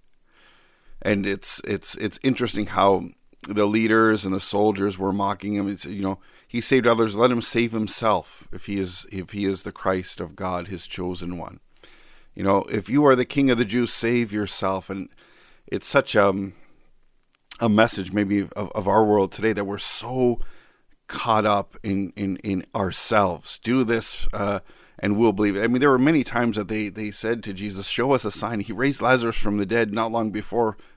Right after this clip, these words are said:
being crucified, and yet s-, people still didn't believe.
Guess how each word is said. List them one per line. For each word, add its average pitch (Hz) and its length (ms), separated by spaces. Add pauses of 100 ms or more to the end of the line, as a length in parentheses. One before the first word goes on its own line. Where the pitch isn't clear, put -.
being 104 160
crucified, 110 600
and 107 120
yet 110 100
s-, - 180 (120)
people 120 240
still 120 360
didn't 104 400
believe. 95 680